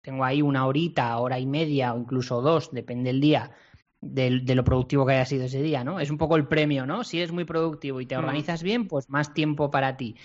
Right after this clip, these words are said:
Speaker 1: Y ese tiempo en función de lo que me apetece, ¿no? ¿Qué me apetece leer? Pues me pongo a leer. ¿Qué me apetece jugar? Pues me apetece, pues me pongo a jugar, ¿no? O sea, decido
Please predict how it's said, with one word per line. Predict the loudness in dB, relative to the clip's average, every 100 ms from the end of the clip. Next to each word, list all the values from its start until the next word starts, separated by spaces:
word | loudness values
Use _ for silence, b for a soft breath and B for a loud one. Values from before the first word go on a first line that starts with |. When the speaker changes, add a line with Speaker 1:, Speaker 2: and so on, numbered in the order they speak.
| B B
Speaker 1:
Y | -2
ese | -2
tiempo | -2 0 2 2 0
en | -4
función | -2 -4 -2
de | 2
lo | 2
que | 4
me | 0
apetece, | 0 0 -2 -2 -6
¿no? | -6 -8 B B B
¿Qué | -2
me | 0
apetece | 2 -2 0 2
leer? | 2 0 -6
Pues | -10
me | -8
pongo | -6 -4
a | -2
leer. | -4 -8 _ _ _
¿Qué | -2 0
me | 0
apetece | -2 -4 -2 -4
jugar? | -2 -2 -2 -4
Pues | -10
me | -8
apetece, | -6 -6 -6 -6
pues | -4
me | -4
pongo | 0 0
a | 0
jugar, | 0 0 0
¿no? | -2 -4
O |
sea, | 0 0
decido | 0 2 2 6 6 4 0 -10